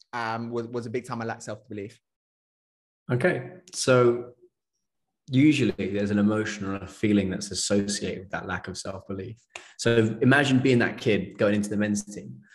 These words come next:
Speaker 2: Where in your body would you point as to where you experience that lack of self-belief? Would it be your head, your chest, your shoulders, your stomach,
Speaker 1: You know what? I
Speaker 2: legs?
Speaker 1: would say, I would say a mix between my chest and stomach. I used to get really butterflies, but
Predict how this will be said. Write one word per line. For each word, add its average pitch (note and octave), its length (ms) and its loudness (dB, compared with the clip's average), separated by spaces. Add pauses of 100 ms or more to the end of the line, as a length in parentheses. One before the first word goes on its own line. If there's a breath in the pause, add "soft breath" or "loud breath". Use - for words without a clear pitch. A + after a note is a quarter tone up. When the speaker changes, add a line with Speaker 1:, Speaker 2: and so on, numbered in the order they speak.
(140 soft breath)
Speaker 2:
Where B2 120 4
in D3+ 80 6
your C#3 160 4
body G#2 380 4
would F#2+ 120 -4
you G2+ 200 -8
point G2+ 280 0
as F#2+ 140 -8
to - 80 -8
where F#2+ 100 0
you F#2+ 100 -2
experience F#2+ 580 -2
that - 180 -6
lack F#2 160 -6
of F#2+ 100 -10
self-belief? G2 720 -6 (140)
Would G#2 100 0
it - 20 2
be G#2 60 2
your F2 140 0
head, G#2+ 360 2
your - 120 -10
chest, G#2 500 -2
your - 60 -10
shoulders, G2 680 0
your - 100 -12
stomach, G2+ 500 0 (440)
Speaker 1:
You F#4 100 -10
know - 100 0
what? G3+ 80 0
I - 80 -2
Speaker 2:
legs? D#4 100 -2
Speaker 1:
would G4 160 -2
say, G#3+ 480 -6 (100)
I F3+ 120 -2
would D4+ 160 -6
say F#3 380 -4 (200)
a D3 100 -4
mix G3 280 -8
between F#3 240 -12
my E3 100 -6
chest E3 400 -14
and D#3 100 -10
stomach. - 560 -14
I B2 60 -6
used C#3 160 -4
to - 60 -10
get C3 100 -6
really C3+ 300 -8 (180)
butterflies, C3+ 580 -4
but G#2 60 -14